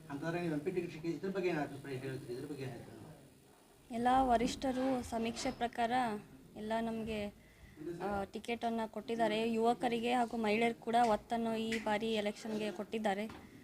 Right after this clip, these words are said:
Speaker 2: So ಭಾಳ ಹೆಮ್ಮೆ ಅನ್ಸುತ್ತೆ ರೀ. ಭಾಳ ನಾವು ಪ್ರಯತ್ನ ಮಾಡ್ತೀವಿ ನಮ್ಮ ಫುಲ್ ಕೆಪಾಸಿಟಿಯಲ್ಲಿ. ಎಲ್ಲ ಕಾಂಗ್ರೆಸ್ ಪಕ್ಷದ ಕಾರ್ಯಕರ್ತರು ಮತ್ತು ಎಲ್ಲ ಸ್ಥಳೀಯ ಎಮ್ ಎಲ್ ಎ ಲೀಡರ್ಸ್ಗಳು ಭಾಳ ಪ್ರೋತ್ಸಾಹ ಮಾಡ್ತಾ ಇದ್ದಾರೆ.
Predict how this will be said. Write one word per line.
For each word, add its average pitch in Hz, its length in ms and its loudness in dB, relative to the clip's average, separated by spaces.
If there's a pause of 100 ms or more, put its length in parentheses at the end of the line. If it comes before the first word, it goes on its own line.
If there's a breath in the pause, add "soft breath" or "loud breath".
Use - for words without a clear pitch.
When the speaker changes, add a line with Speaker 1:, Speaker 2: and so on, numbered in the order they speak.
(320 loud breath)
Speaker 2:
So 220 320 0
ಭಾಳ 226 200 4
ಹೆಮ್ಮೆ 233 260 2
ಅನ್ಸುತ್ತೆ 233 380 -2
ರೀ. 262 360 -4
ಭಾಳ 220 200 4 (120)
ನಾವು 226 200 4
ಪ್ರಯತ್ನ 220 380 2
ಮಾಡ್ತೀವಿ 214 580 0
ನಮ್ಮ 196 360 0
ಫುಲ್ 214 220 -8
ಕೆಪಾಸಿಟಿಯಲ್ಲಿ. 208 720 -6
ಎಲ್ಲ 202 220 0 (560)
ಕಾಂಗ್ರೆಸ್ 208 360 -2
ಪಕ್ಷದ 214 380 -8
ಕಾರ್ಯಕರ್ತರು 208 760 -4
ಮತ್ತು 208 260 -4
ಎಲ್ಲ 196 200 -2
ಸ್ಥಳೀಯ 214 460 0 (500 loud breath)
ಎಮ್ 220 180 0
ಎಲ್ 226 120 4
ಎ 233 60 4
ಲೀಡರ್ಸ್ಗಳು 220 600 0
ಭಾಳ 202 300 0
ಪ್ರೋತ್ಸಾಹ 214 600 -6
ಮಾಡ್ತಾ 190 300 -6
ಇದ್ದಾರೆ. 175 300 -14